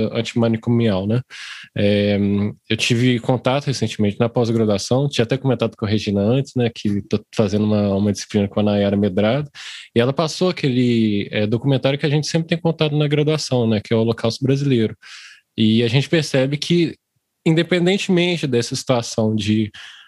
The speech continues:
assustadora que a gente vê nas imagens, seja do livro, seja do filme, é, a situação ainda perpetua, né? É, parece que o, o, o judiciário não,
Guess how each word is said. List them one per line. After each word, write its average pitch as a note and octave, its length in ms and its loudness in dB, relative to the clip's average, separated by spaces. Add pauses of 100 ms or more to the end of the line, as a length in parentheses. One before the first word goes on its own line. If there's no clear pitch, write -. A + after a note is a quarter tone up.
(100)
assustadora D#3 760 0
que C3+ 120 -4
a A2+ 40 -2
gente A#2 240 -2
vê A2+ 140 2
nas A#2+ 220 2
imagens, C3 580 0
seja B2+ 240 2
do B2 140 2
livro, A#2 200 2
seja A#2+ 280 0
do C3 100 -2
filme, D3+ 480 0 (120)
é, A#2+ 440 2
a B2+ 80 -4
situação C3+ 340 0
ainda D3 160 2
perpetua, C#3 680 0
né? B2 140 0 (560)
É, G#2+ 120 0
parece G#2+ 360 0
que - 160 0
o, A#2 1040 2 (800)
o, G#2+ 60 2
o G2+ 140 2
judiciário G#2 580 0
não, A#2+ 580 2